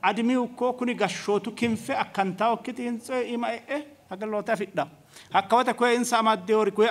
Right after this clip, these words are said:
akkalaa Adaare Bire Xeena Xaawi giddo noohu wole agallootira fano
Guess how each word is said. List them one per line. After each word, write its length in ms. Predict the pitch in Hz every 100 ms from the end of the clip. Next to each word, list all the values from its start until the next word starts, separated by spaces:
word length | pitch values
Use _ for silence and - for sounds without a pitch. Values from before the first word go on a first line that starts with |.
| 214
akkalaa 500 | - 196 214 214 180
Adaare 280 | 185 185 175
Bire 180 | 170 208
Xeena 220 | 226 220 220
Xaawi 220 | 220 233
giddo 220 | 240 226 262
noohu 400 | 269 277 247 262 - -
wole 200 | 220 254
agallootira 560 | 247 226 220 208 202 185
fano 200 | 180